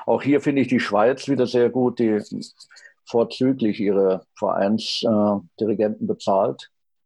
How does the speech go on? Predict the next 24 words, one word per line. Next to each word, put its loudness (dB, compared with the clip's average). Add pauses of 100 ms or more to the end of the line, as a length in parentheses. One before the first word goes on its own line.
(640)
Aus -2
unserer 2
Sicht, -4 (720)
sie 0
haben 2
mehr 4
Zuschüsse 0
aus 0
den 0
Kreisen, 0
aus 0
den -2
Städten. -2 (220)
Und -4 (280)
da 2
haben 0
wir, 0
glaub, 0
mit -2
der 2
Blasmusik 0
in -2
Deutschland 0
noch -2